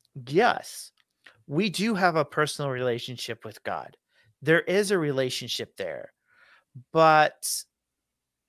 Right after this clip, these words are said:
this kind of, um, religion over relationship, like you said, just needs to go away. It's, it's not helpful,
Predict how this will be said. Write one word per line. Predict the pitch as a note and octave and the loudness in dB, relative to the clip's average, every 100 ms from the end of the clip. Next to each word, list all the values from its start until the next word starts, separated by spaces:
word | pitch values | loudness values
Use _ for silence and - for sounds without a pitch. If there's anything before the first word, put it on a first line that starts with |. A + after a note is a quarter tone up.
| _ _ - | _ _ -18
this | C#3 E3+ D#3+ | -2 -2 -2
kind | - F3 F#3+ | -2 0 4
of, | F#3 C#3+ B2 - - _ _ _ _ _ _ _ _ _ _ _ _ _ _ _ | 6 4 0 -14 -20 _ _ _ _ _ _ _ _ _ _ _ _ _ _ _
um, | C#3+ A#2+ G2+ D2+ - _ _ | -2 -2 -4 -10 -20 _ _
religion | C#3+ C#3 D3+ D3 E3+ F#3 | -8 -4 -2 0 0 0
over | F#3 C3+ | 0 0
relationship, | C#3 C3 C#3+ F3+ D3 C3+ - A#2 - | -2 0 0 -2 -6 -8 -6 -4 -4
like | C3+ | -6
you | C#3+ | -4
said, | A2+ | -4
just | D3 - | -4 -8
needs | B3+ - | -10 -10
to | |
go | F#3 - C#3+ | -10 0 2
away. | F#3 B2+ B2+ A2+ C#2 _ _ - _ - | 2 0 0 0 -6 _ _ -20 _ -2
It's, | E3 F3+ - | 0 0 -2
it's | D#3+ - | -6 -4
not | C#3+ D#3+ - | 0 0 0
helpful, | - C3 B2+ - - F#2 A2+ | -2 0 0 -2 -10 -8 -8